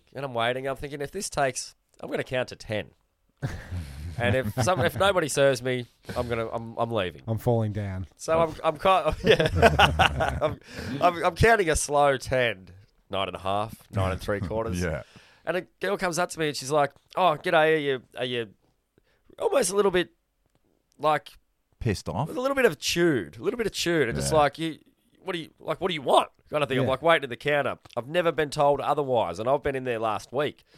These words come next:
Speaker 2: Okay.
Speaker 1: And she's like, "Oh, you, are you eating in or, or take away?" I'm like, "Oh, dining in, 'cause it's the, it's the best way to access their free hot sauce."
Speaker 2: Sure.
Speaker 1: And, um,
Speaker 2: <laughs>
Speaker 1: and she's like, said to me in this sort of,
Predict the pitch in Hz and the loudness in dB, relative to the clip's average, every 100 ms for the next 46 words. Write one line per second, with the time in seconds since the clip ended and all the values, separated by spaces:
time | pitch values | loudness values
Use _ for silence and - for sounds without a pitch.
0 | - 101 95 - _ _ _ _ _ _ | -14 -12 -10 -14 _ _ _ _ _ _
1 | _ 127 123 117 113 113 127 123 147 113 | _ -2 0 -2 -6 -4 -4 0 0 0
2 | 117 - 120 117 143 139 127 175 151 95 | -4 -8 -8 -4 -2 -4 -4 -4 -2 -4
3 | - 113 117 131 123 123 135 98 110 110 | -6 -10 -4 -4 -2 -2 0 0 -2 -2
4 | 127 123 - 135 139 95 87 123 131 110 | -2 -6 -6 -8 -8 -8 -10 -12 -12 -12
5 | 107 107 110 _ 110 - 107 117 - 110 | -12 -10 -12 _ -12 -10 -4 -4 0 0
6 | 101 92 95 - 98 - 95 87 98 92 | 0 -2 -4 -6 -6 -6 -8 -8 -8 -6
7 | 139 - 71 - - - 87 80 110 110 | -8 -8 -10 -10 -18 -10 -6 -4 -2 -4
8 | 104 107 110 107 104 87 76 92 _ _ | -4 -4 -2 -2 -4 -10 -16 -18 _ _
9 | - 135 143 151 127 151 135 - - _ | -8 -6 -4 -6 2 4 4 2 -10 _
10 | _ _ _ _ - 196 - 175 156 135 | _ _ _ _ -8 -6 -6 -4 -2 -2
11 | 120 117 - 127 113 98 | -2 -4 -4 -4 -4 -4